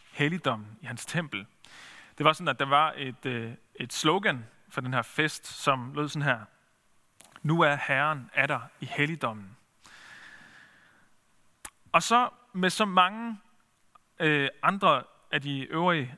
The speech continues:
<laughs> jødiske fester, så var der også et andet motiv, som var særligt til stede ved den her fest, nemlig hele spørgsmålet om, hvem er Messias?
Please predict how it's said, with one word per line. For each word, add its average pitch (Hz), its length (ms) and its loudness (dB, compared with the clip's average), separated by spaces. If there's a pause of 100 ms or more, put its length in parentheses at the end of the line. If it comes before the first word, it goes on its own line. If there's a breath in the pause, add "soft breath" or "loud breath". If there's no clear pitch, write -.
<laughs> 156 140 -8
jødiske 156 320 -2
fester, - 320 -2
så - 120 -8
var 175 120 6
der 185 80 -2
også - 380 -4
et 151 180 -12
andet 170 240 -2
motiv, 156 460 -6
som 131 180 -6
var 123 80 -2
særligt 143 440 -4
til - 120 -14
stede 151 500 -6
ved 139 80 -10
den 135 100 -8
her 127 80 -6
fest, - 500 -4 (800 loud breath)
nemlig 165 460 0 (340)
hele 170 300 -4
spørgsmålet 139 680 -2
om, 120 140 -2
hvem 147 500 -4
er 120 200 0
Messias? 147 800 -8